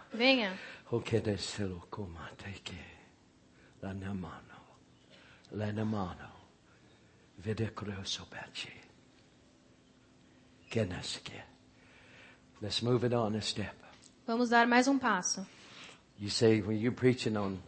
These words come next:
Speaker 2: praying in tongues.
Speaker 1: Você disse, quando você está pregando sobre oração em línguas,
Speaker 2: That's great, Brother Roberson.
Speaker 1: isso é muito bom.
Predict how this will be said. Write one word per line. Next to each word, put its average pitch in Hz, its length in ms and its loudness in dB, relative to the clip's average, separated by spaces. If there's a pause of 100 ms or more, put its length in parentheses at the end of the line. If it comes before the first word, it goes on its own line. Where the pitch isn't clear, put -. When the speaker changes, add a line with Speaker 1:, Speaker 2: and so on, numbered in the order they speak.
(180)
Speaker 2:
praying 110 340 2
in 107 120 2
tongues. 117 520 -4
Speaker 1:
Você 233 300 6
disse, 233 340 0
quando 247 480 4
você 233 240 -2
está 269 180 8
pregando 254 560 6 (260)
sobre 220 240 4
oração 220 280 4
em 226 100 0
línguas, 262 560 0 (640)
Speaker 2:
That's 117 280 4
great, 123 300 4
Brother 98 240 0
Roberson. 95 500 -4
Speaker 1:
isso 247 180 0
é 269 60 4
muito 285 300 4
bom. 247 400 4